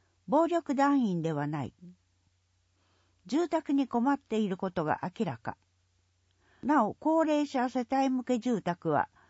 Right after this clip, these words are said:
以上の入居資格に加え、申込者または同居者の中に六十歳以上の人がいることが要件です。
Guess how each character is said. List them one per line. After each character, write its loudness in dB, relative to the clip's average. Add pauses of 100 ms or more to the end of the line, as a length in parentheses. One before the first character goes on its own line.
(340)
以 -2
上 0
の -2
入 2
居 -2
資 -12
格 -2
に -2
加 0
え、 -4 (420)
申 -2 (280)
込 0
者 -2 (160)
ま 0
た 0
は 2 (320)
同 2
居 -2
者 -2
の 0
中 -2
に -4 (240)
六 -2
十 -2
歳 -4
以 -6
上 0
の -2
人 -4
が 2
い -2
る -4
こ -4
と -4
が 2
要 0
件 -4
で -4
す。 -20